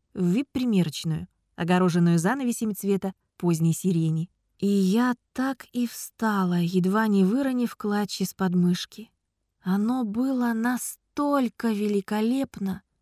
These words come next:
что хотелось зажмуриться. «Надевай скорей», шепнула подруга, привстав на цыпочки, чтобы дотянуться до моего уха. Ей-богу,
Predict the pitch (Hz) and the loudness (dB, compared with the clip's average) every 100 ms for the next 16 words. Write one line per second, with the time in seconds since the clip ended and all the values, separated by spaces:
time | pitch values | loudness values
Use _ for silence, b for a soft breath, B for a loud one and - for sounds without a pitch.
0 | _ _ - - 180 180 - 185 175 170 | _ _ -12 -6 -4 -6 -4 -2 -2 -4
1 | 180 165 165 175 180 - - 202 _ _ | -4 -4 -2 -4 -6 -12 -16 -18 _ _
2 | _ _ _ _ - - - - - - | _ _ _ _ -20 -20 -18 -10 -10 -8
3 | - - - - - _ _ _ _ _ | -12 -12 -16 -18 -20 _ _ _ _ _
4 | - - 185 196 185 180 190 180 220 214 | -12 -8 -4 2 2 2 0 0 0 0
5 | 185 185 - 185 180 180 - - 196 - | -2 -2 -2 -2 0 -2 -2 -6 -8 -8
6 | 180 190 170 175 170 180 190 - 175 170 | -6 -4 0 0 0 0 0 -2 0 2
7 | 175 170 175 160 - - _ _ _ - | 2 2 -2 -4 -8 -12 _ _ _ -12
8 | 185 190 202 175 170 170 | -8 -6 -4 -2 -4 -6